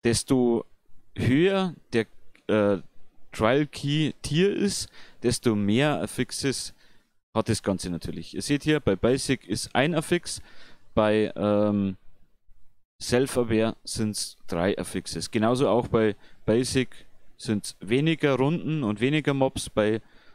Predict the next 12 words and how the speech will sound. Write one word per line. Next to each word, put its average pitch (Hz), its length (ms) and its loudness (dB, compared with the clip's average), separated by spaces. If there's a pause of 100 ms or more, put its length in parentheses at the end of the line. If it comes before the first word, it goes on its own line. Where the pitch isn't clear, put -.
(120)
äh, 98 300 2
Self-Aware 107 640 2
sind's 101 260 -4
natürlich 101 540 -4 (200)
einige 101 440 -2
mehr 90 240 0
Mobs. - 380 -6 (680)
Das - 120 -12
ist - 100 -6
die 165 40 -2
Frage, 139 400 0
warum 139 440 0